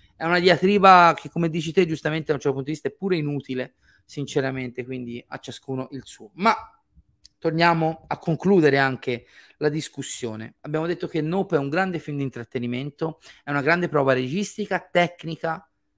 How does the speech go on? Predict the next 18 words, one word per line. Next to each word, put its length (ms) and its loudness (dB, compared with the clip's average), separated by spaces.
sonora, 840 -2
attoriale, 920 -4
tutto 240 -6
quello 140 -2
che 140 -6
volete, 420 -12
di 120 -10
scrittura. 840 -10
Potremmo 360 4
fermarci 460 0
qui, 120 -2
ma 140 -2
non 180 -6
lo 60 -4
possiamo 400 -6
fare 320 0
perché 260 -6
Nope 760 -4